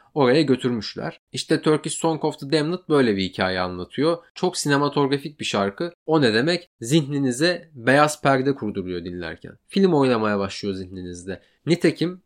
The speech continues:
bundan üç beş yıl önce Royal Zeedle diye birisi, e, ismini yanlış telaffuz etmiş olabilirim, bu şarkının beş sayfalık kısa bir çizgi hikayesini yaptı ve, e, internette yayınladı bunu. O da çok başarılı bir çizgi hikaye.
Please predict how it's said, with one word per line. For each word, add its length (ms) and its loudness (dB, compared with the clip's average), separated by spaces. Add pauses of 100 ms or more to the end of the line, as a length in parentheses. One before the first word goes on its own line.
(140)
bundan 340 0
üç 160 -8
beş 240 0
yıl 80 0
önce 520 -2
Royal 420 4
Zeedle 440 -2
diye 220 0
birisi, 440 -4 (120)
e, 40 -12 (160)
ismini 300 -6
yanlış 380 -2
telaffuz 400 -4
etmiş 280 -6
olabilirim, 540 -2 (120)
bu 80 -2
şarkının 600 2
beş 160 6
sayfalık 600 -2
kısa 240 -2
bir 100 -2
çizgi 360 -4
hikayesini 540 -2
yaptı 520 0 (220)
ve, 400 -4
e, 240 -4
internette 580 0
yayınladı 500 2
bunu. 280 -6
O 100 -2
da 60 6
çok 260 -2
başarılı 420 2
bir 220 -2
çizgi 320 -8
hikaye. 540 -4